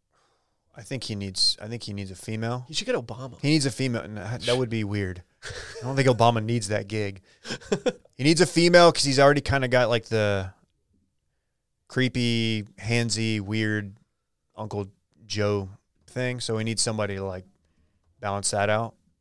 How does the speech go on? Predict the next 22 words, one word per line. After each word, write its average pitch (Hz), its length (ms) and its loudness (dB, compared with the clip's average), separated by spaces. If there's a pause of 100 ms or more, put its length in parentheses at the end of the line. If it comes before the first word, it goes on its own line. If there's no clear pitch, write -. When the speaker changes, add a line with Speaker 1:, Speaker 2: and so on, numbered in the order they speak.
(1000)
Speaker 1:
And 170 140 4
if 139 100 2
you're 147 100 2
running 147 220 6
against 123 300 -2
Pence 117 280 0
and 95 80 -8
Trump, 110 360 -2
like, 92 240 -6 (180)
you 101 100 -20
know, 104 200 -14 (1080)
you're 104 120 -8
gonna 101 120 -2
need 104 160 -2
to 104 80 -2
get 104 200 -2
those, 98 360 -4
um, 95 400 -8 (540)
suburban 101 640 -2
moms 98 500 -6 (560)
voting. 104 300 -6
So 98 320 -12